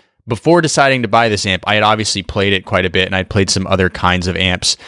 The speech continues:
um, including I had used an acoustic image amplifier that was really good for some years, but this A E R amp just completely blows it all away. It's a small amplifier, very carryable,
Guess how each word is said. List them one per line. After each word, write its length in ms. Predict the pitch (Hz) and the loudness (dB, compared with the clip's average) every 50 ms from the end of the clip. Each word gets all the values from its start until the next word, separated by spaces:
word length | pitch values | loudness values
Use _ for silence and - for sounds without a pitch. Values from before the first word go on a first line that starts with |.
| - - - | -20 -10 -4
um, 240 | - 92 92 95 98 | -2 0 0 0 0
including 720 | 101 107 107 98 - 135 127 117 113 110 107 107 104 101 | -2 -4 -4 -2 0 2 2 4 4 2 2 2 0 -2
I 200 | - 101 101 101 | -2 0 0 0
had 220 | 98 104 101 92 | 0 0 -2 -2
used 420 | 92 98 101 98 95 92 85 - - | 0 0 0 0 0 0 -2 -4 -4
an 120 | 104 95 | -6 -6
acoustic 520 | 90 - - - 117 107 - - 95 - - - | -6 -4 -2 -2 0 0 0 -2 -4 -4 -4 -6
image 360 | 190 104 110 123 139 135 147 | -4 0 0 0 0 -2 -2
amplifier 640 | - 139 139 131 147 139 - 147 139 143 151 165 156 | -2 -2 -2 -2 -2 -2 0 2 2 4 4 2 2
that 120 | 135 - | 2 0
was 160 | 101 98 92 | -2 -2 -2
really 260 | 95 104 104 101 101 95 | -2 -2 0 0 0 2
good 240 | 98 104 104 101 | 2 2 2 2
for 160 | - - 113 104 | 2 0 -2 -2
some 200 | - - 107 104 | -2 -2 -2 0
years, 280 | 104 104 107 107 101 | 0 2 2 2 0
but 320 | 101 104 110 104 98 95 - - - - - | 0 2 2 2 2 0 -2 -8 -20 -14 -4
this 180 | - 120 117 - - - | 0 0 0 0 0 0
A 200 | 127 131 143 143 | 0 2 2 4
E 280 | 143 139 131 123 120 - | 4 4 4 2 2 2
R 520 | 110 107 110 110 104 98 95 95 95 92 - | 4 4 4 6 6 6 4 4 2 0 0
amp 300 | 107 98 95 95 90 - - - | 0 0 0 0 -2 -6 -10 -8
just 340 | 95 104 104 98 92 - - | -4 0 0 0 0 -2 -6
completely 500 | - 95 92 87 - 117 110 104 101 98 | -6 -8 -6 -4 -2 -2 -2 -2 -2 -4
blows 540 | 87 82 - 98 95 95 98 98 98 92 98 | -6 -6 -6 -4 0 0 0 0 0 0 -2
it 80 | 98 | -4
all 220 | - 87 87 90 87 | -2 -2 -2 -2 -2
away. 400 | 82 82 87 85 80 78 78 - _ - - - _ - | -2 0 0 0 0 -2 -4 -6 _ -20 -20 -20 _ -6
It's 200 | 117 107 - - | -6 -6 -4 -4
a 80 | - 104 | -4 -2
small 600 | - - - - - 117 110 113 127 143 151 143 | -2 -2 -4 -2 0 2 2 4 4 4 4 2
amplifier, 760 | 110 104 104 107 110 104 - - 104 101 101 104 107 110 110 | 0 0 0 -2 -4 -4 -2 0 0 2 2 2 2 0 0
very 340 | 101 92 98 95 101 107 117 | -2 -2 0 0 2 0 0
carryable, 800 | - - - - 101 95 95 92 90 87 80 85 80 82 85 - | -2 -2 -2 0 2 2 2 2 0 0 -2 -2 -4 -4 -6 -8